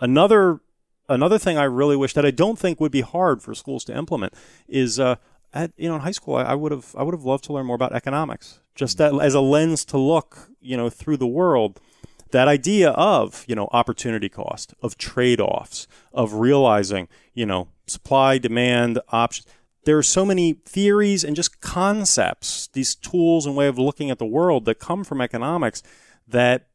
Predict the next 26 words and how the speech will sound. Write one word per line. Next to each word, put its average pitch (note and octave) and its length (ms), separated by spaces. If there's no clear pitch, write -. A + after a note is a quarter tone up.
you C3+ 100
know, B2 100
most C#3 260
people D3 240
don't C3+ 180
learn A#2+ 240
at G2+ 80
all. B2 480
And C3 260
some F3+ 160
people G#3 320
learn G3 220
too G3+ 180
late F#3 440
to C3 180
really C3+ 240
apply C#3 460
those B2+ 220
tools B2 360
to C3 100
their A2+ 220
life. C3 500
And, A2 460
you A#2 140
know, G#2+ 180
I, G#2 180